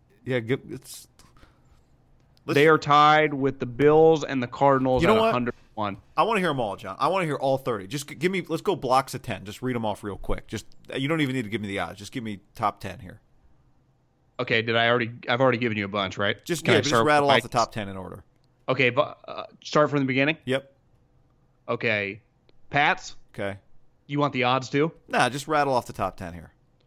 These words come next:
Speaker 2: Pats, Chiefs, Rams, Saints, Chargers, Colts, Steelers, Eagles, Bears, Packers. That's, like, the kind of the
Speaker 1: Okay,
Speaker 2: lead
Speaker 1: let's
Speaker 2: dog.
Speaker 1: talk, let's just talk about that group for a second. Um, the Packers are interesting, obviously, because
Speaker 2: I
Speaker 1: of,
Speaker 2: wouldn't fuck with them at all.
Speaker 1: because of Aaron. But to me, like, they,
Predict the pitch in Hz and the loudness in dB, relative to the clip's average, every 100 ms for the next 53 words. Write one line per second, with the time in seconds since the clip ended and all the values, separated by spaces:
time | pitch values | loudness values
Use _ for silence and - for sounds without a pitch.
0 | _ _ _ 147 175 185 - 160 165 - | _ _ _ 0 0 0 -2 -2 -2 -4
1 | 131 147 156 151 - 135 147 - - 139 | -2 0 -2 -2 -2 0 -2 -6 -2 2
2 | 139 143 139 - 135 135 - - _ _ | 2 0 -4 2 2 2 -2 -6 _ _
3 | _ _ - 156 160 147 127 147 143 135 | _ _ 0 4 4 2 2 2 4 2
4 | 110 131 131 123 127 95 - 92 - _ | 4 4 4 0 -2 -2 -4 -16 -20 _
5 | 117 120 135 117 - 113 120 107 107 110 | -6 -2 -2 -2 -6 -4 -2 -2 -2 -2
6 | 95 113 101 139 135 151 160 151 123 117 | -2 0 0 0 0 -2 0 0 0 0
7 | 107 95 104 101 95 87 - 92 95 - | -2 -6 -8 -10 -12 -14 -14 -14 -18 -20
8 | _ _ _ _ _ _ - 113 110 107 | _ _ _ _ _ _ 0 2 4 2
9 | 101 92 - - - - 120 - 160 160 | -2 -10 -14 -20 -20 -16 -6 4 4 4
10 | 123 127 156 - 110 90 95 92 - 92 | -2 -2 -4 -8 -6 -2 -2 -4 -10 -10
11 | 95 _ - - 120 131 131 127 - - | -10 _ -14 -2 2 2 2 -2 -6 -6
12 | 123 120 113 107 101 98 90 76 - 120 | -4 -4 -4 -4 -4 -4 -4 -4 0 0
13 | 98 120 117 92 90 110 - - 135 160 | 2 4 4 2 -2 -4 -4 -6 2 4
14 | 135 110 - 123 117 | 4 2 0 -2 -2